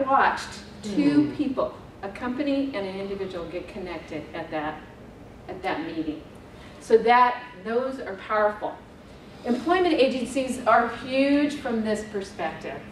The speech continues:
Speaker 1: They get you in front of the employer. So if you're,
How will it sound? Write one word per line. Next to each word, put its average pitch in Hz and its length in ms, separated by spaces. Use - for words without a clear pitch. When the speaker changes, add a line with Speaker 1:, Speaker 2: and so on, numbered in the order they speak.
Speaker 1:
They 220 180
get 247 240
you 233 140
in 208 80
front 202 260
of 185 100
the 175 140
employer. 156 680
So - 320
if 285 240
you're, 302 220